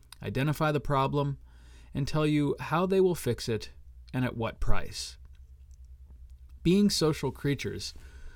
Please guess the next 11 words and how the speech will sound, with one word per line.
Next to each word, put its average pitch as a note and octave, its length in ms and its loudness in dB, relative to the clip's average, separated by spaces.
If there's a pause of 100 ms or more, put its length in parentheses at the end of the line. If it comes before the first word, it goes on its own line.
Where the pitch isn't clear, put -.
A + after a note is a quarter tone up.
(140)
we C#3 100 4
all D#3 160 6
crave B2 320 2
human G#2+ 300 0
interaction. G2+ 760 -6 (420)
We E3+ 140 0
all G3 160 2
need D3+ 460 2
that B2 320 -2
personal A2+ 480 2
touch, - 560 -8